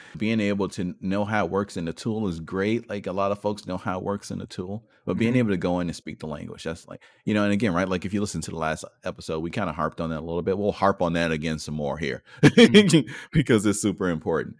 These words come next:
Speaker 1: So let me ask this question. Now that we've established that it's marketable, can it be a standalone skill?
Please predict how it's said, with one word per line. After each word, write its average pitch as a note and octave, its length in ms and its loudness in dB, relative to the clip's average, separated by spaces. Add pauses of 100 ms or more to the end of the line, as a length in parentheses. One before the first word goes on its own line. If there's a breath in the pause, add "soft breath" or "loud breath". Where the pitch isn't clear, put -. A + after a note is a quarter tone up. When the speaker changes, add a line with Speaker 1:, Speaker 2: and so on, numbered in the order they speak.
(240 soft breath)
Speaker 1:
So D3 300 6
let A#2+ 180 4
me C3+ 80 4
ask C3 160 2
this D3 160 0
question. A#2 400 2
Now A2 180 2
that A2 60 4
we've G#2 220 2
established F#2+ 480 -2
that F2 120 0
it's E2 100 -4
marketable, F2+ 600 0 (260)
can D3 320 0
it C3+ 160 -2
be C3+ 100 0
a C3 60 2
standalone A2 640 0
skill? - 440 -6